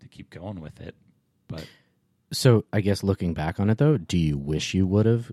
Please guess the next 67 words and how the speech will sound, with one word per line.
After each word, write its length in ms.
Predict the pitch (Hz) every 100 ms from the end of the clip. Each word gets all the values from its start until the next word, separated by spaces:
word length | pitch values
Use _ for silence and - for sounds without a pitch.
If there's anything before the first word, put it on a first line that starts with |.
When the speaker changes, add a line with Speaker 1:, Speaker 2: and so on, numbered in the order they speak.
| -
Speaker 2:
continued 560 | 117 104 110 110 113
it? 200 | 131 139 -
Speaker 1:
Oh, 80 | 139
Speaker 2:
Do 40 |
you 40 | 107
Speaker 1:
heck 160 | 107 113
no. 200 | 92 - -
Speaker 2:
Oh, 180 | 139 120
okay, 320 | 160 165 151 113
Speaker 1:
<laughs> 40 |
Speaker 2:
okay. 300 | 131 151 147 - - - -
Well, 220 | 170 165
uh, 120 | 151
so 180 | - 165
maybe, 220 | 156 147
is 160 | 135 123
there 120 | 127
Speaker 1:
I 40 | 131
Speaker 2:
an 60 |
Speaker 1:
think 180 | 123 127
maybe, 140 | 151 131
Speaker 2:
activity 180 | 123 139
Speaker 1:
I 20 |
think 80 | 147
Speaker 2:
then? 180 | 156 160
Speaker 1:
maybe 260 | 147 135
I 80 | 127
would 140 | 117 110
have, 140 | 90
like, 380 | 101 92 85 - _ _ _ _
"Okay, 260 | 135 - 107
baseball 440 | 110 117 - 110
was 140 | 95 -
cool. 280 | - 123 92
Let's 200 | 85 -
Speaker 2:
Hmm. 80 | 95
Speaker 1:
try, 480 | 95 85 82 80 98
let's 140 | 92
try 180 | - 123
something 320 | - 110 98
else 220 | 95 87 107
next 300 | 95 - -
year." 140 | - _ _ -
Speaker 2:
Okay. 220 | 95 95
Speaker 1:
Rather 340 | 95 104 90 92
than, 220 | 90 85
I 80 | 80
think 180 | 104 -
I 40 |
did 180 | 76 76 -
four 200 | 95 92
or 60 | 87
five 260 | - 82
seasons 440 | - 85 80 80 -
of 60 | -
baseball. 460 | 80 - - - 87
Speaker 2:
Ah, 260 | 90 80
I 80 | 85
see. 240 | 85 85 73
So 220 | - 87
you 260 | 87 101 107
wish 240 | 104 -
you 80 | 90
would 160 | 87 85
have 80 |
moved 280 | 82 82 78
on 180 | 76 71